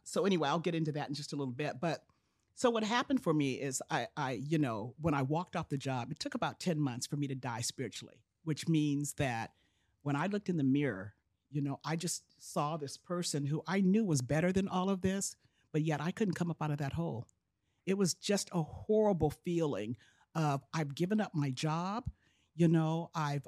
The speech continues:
um, I have no way to make any money. And so how am I gonna pay my rent? You know, I had been hanging around now with people who were homeless, or who had been homeless, and who had lived in trees, and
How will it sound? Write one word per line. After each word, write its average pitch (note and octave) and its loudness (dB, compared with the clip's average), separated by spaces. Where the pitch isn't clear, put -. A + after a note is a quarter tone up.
um, C3 -4
I G3+ -4
have E3 0
no F#3 6
way F3 4
to B2 -4
make F3+ 2
any C#3+ 2
money. B2 0
And D3+ 0
so - -4
how G#3 2
am B3+ 4
I C4+ 2
gonna E3 0
pay G#3 0
my D#3+ 0
rent? C3+ -6
You D#3 2
know, D3 0
I F3 -2
had G3 -2
been D3+ 2
hanging F#3+ 0
around E3+ 0
now D#3+ 2
with D#3 -2
people G3 -6
who E3 -6
were C3 -8
homeless, F#3+ 0
or C#3+ 2
who D#3+ 0
had B2 -4
been A3 2
homeless, D3+ -2
and C#3 -2
who D#3+ 4
had A#2 0
lived D#3 0
in B2 4
trees, G#3 -2
and A2+ -2